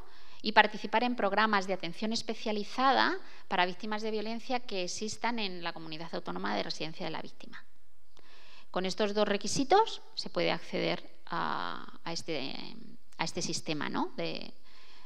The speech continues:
yo llamo de ayuda, pero bueno, es un sistema de prevención y de seguimiento, pero son todos sistemas de ayuda porque le hacen a la,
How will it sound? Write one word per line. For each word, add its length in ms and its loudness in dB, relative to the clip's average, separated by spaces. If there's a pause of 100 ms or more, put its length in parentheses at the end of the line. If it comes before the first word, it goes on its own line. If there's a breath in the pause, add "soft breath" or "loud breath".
(160)
yo 360 2
llamo 300 6
de 80 8
ayuda, 520 6
pero 140 -4
bueno, 200 -2
es 200 -2
un 80 -2
sistema 380 2
de 80 2
prevención 540 0
y 40 -2
de 80 -2
seguimiento, 800 -2 (440 loud breath)
pero 580 4
son 260 -4
todos 260 0
sistemas 540 -2
de 380 -4
ayuda 380 4
porque 600 -2
le 140 -2
hacen 300 -4
a 60 -2
la, 360 -2